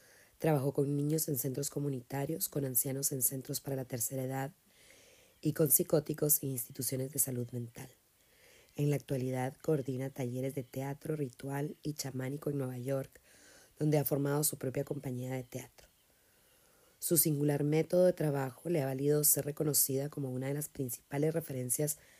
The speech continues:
del surgimiento de un neochamanismo en todo el continente americano.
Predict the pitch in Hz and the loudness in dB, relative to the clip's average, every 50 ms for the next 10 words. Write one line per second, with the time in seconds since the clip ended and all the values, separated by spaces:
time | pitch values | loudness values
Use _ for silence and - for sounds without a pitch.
0 | - - - - - _ _ _ - 156 156 - - 151 - - - 143 131 131 | -20 -20 -20 -20 -20 _ _ _ 2 4 6 6 6 4 2 -2 -2 -2 -2 0
1 | 135 131 127 123 139 147 151 139 127 127 127 131 147 151 - _ _ - - - | 0 -2 -2 0 2 4 4 4 2 2 0 0 -2 -2 -4 _ _ -20 -20 -20
2 | - _ _ _ _ _ - 151 151 156 143 143 135 135 - 139 127 131 127 127 | -20 _ _ _ _ _ -2 2 4 4 6 4 2 2 0 -2 -2 -2 0 -2
3 | 127 123 - - 151 156 151 - _ _ _ - 139 131 127 123 - _ - 139 | -2 -2 0 0 0 0 0 -4 _ _ _ -4 -4 -2 -4 -4 -6 _ -2 0
4 | 131 135 143 143 - 160 151 147 143 123 123 123 120 120 131 131 131 127 123 123 | 2 2 2 2 0 -2 -2 -2 -2 -4 -4 -4 -4 -4 -4 -4 -4 -4 -6 -8
5 | - - - - - | -10 -14 -16 -16 -20